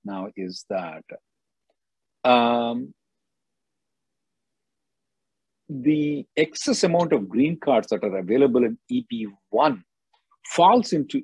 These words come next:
E B two, though. So they have extra, extra green cards in E B two. That's one reason. Second thing is that we haven't, we have done the interfiling. We never, we didn't, we're not getting the approvals in the interfiling,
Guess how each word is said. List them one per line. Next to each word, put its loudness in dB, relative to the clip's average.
E -4
B -10
two, 4
though. -12
So 2
they 6
have 0
extra, 2
extra -4
green -4
cards -4
in -12
E -10
B -10
two. -12
That's -10
one 0
reason. -6
Second 2
thing 2
is 2
that -10
we 2
haven't, 4
we 2
have 4
done -2
the 2
interfiling. -4
We -8
never, -6
we -10
didn't, -12
we're 2
not 2
getting 4
the 4
approvals 0
in -18
the -16
interfiling, -8